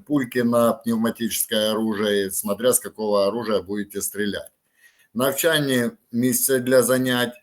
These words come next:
місце очікування чергової зміни, зміни – это обов'язково, так як в тир заходять тільки сколько от, е, мішеней,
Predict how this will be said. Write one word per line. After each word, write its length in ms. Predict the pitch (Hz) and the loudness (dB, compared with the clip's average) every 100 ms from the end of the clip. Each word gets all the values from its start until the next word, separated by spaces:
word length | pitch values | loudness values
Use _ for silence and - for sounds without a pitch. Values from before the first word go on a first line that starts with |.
| _ - | _ -6
місце 400 | 135 156 - 117 | -2 0 2 4
очікування 720 | 117 113 113 110 117 120 123 | 4 2 -4 -2 0 0 0
чергової 640 | 117 127 117 120 120 120 120 | 0 0 2 2 2 0 0
зміни, 560 | 107 120 120 113 110 110 | 0 0 2 0 0 -2
зміни – 640 | 104 113 127 113 107 107 | -2 0 2 2 2 0
это 240 | 107 113 | 0 0
обов'язково, 840 | 107 110 110 110 - 110 107 101 95 - _ _ | 0 0 0 0 -2 -2 0 0 -2 -12 _ _
так 220 | - 120 117 | -2 0 0
як 160 | 107 | -2
в 60 | - | -4
тир 280 | - 147 147 | -2 0 2
заходять 920 | 113 104 _ 110 113 123 127 120 - | 2 0 _ -12 -2 2 4 2 0
тільки 500 | - 127 120 123 117 113 - - - - - | 2 4 4 4 4 2 -6 -20 -20 -20 -4
сколько 380 | - 135 120 113 | -2 2 2 4
от, 320 | 104 101 - - - 95 | 2 0 -4 -20 -12 -6
е, 340 | 104 104 101 104 | -4 0 0 0
мішеней, 720 | 110 110 160 170 165 156 147 | -2 -2 0 0 0 -4 -6